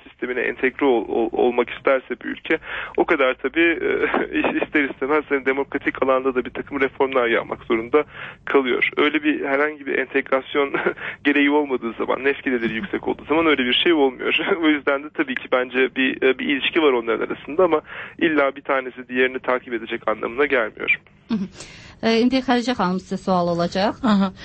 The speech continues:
Speaker 3: Mən, e, soruşmaq, ümumiyyətlə belə bir fikir var və sorğular zamanı belə fikir səslənilir, e, deyək ki, e, adi vətəndaşlar tərəfindən
Speaker 1: Evet.
Speaker 3: ki, bu demokratiya və demokratiya haqqında söhbətlər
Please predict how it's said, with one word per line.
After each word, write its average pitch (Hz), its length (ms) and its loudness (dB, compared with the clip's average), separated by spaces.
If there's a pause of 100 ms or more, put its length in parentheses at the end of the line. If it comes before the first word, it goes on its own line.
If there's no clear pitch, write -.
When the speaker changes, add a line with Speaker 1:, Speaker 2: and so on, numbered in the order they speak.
(320)
Speaker 3:
Mən, 277 240 4
e, 226 120 2 (1000)
soruşmaq, 269 540 4 (180)
ümumiyyətlə 302 380 4 (100)
belə 254 300 2
bir 220 100 -2
fikir - 400 -4
var 220 200 2
və 196 100 2 (200)
sorğular 196 520 0
zamanı 170 380 -2
belə 165 160 2 (100)
fikir - 260 -2
səslənilir, 175 600 2 (320)
e, 160 100 2 (200)
deyək 165 240 0
ki, 170 100 2 (340)
e, 85 140 2 (420)
adi 175 300 2 (340)
vətəndaşlar 156 720 0 (360)
tərəfindən 175 580 2
Speaker 1:
Evet. - 80 -16
Speaker 3:
ki, 254 240 2 (580)
bu 294 200 4
demokratiya 240 880 2 (100)
və 208 120 2 (160)
demokratiya 214 580 -2
haqqında 190 400 0
söhbətlər 226 580 2